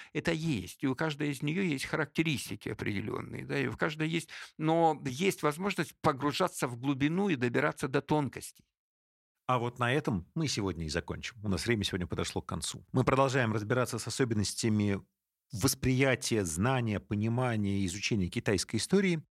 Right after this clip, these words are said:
Speaker 2: И помогает нам в этом, мягко говоря, непростом пути синолог,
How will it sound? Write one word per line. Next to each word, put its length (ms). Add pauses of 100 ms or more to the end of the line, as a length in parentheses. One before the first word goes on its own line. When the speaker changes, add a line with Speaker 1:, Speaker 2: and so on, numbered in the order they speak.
(280)
Speaker 2:
И 40
помогает 480
нам 160
в 60
этом, 500
мягко 380
говоря, 260
непростом 960
пути 400 (380)
синолог, 640